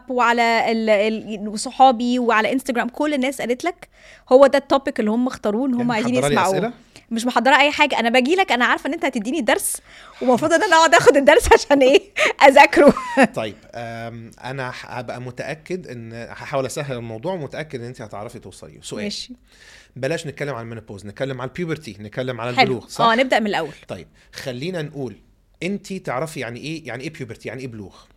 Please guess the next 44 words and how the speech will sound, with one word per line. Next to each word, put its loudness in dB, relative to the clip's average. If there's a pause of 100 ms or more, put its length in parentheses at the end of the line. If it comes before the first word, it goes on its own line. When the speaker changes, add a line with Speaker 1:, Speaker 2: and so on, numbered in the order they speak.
Speaker 2:
بالنسبة -6
لك -8
إيه -6
هي، -8
إيه -8
هو -10
البلوغ؟ -18 (280)
Speaker 1:
التغييرات -4
اللي -8
بتحصل -10
في -12
الجسم -8
ما -4
بين -6
البنت -8
بتبقى، -8 (300)
آه، -4
بنت -4
صغيرة -4
لحد -6
ما -6
تبدأ -6
مراحل -10
إن -10
هي -8
تبقى -12
ست -12 (200)
كبيرة، -8 (260)
تقدر -2
إن -6
Speaker 2:
Perfect. -6
Speaker 1:
هي -2
تحمل، -6
يبقى -12
عندها -10
أطفال، -8
تكبر، -8
تتجوز، -8
كل -8
الكلام -12
ده -20
Speaker 2:
Perfect. -20
Speaker 1:
كله. -16
Speaker 2:
كويس. -12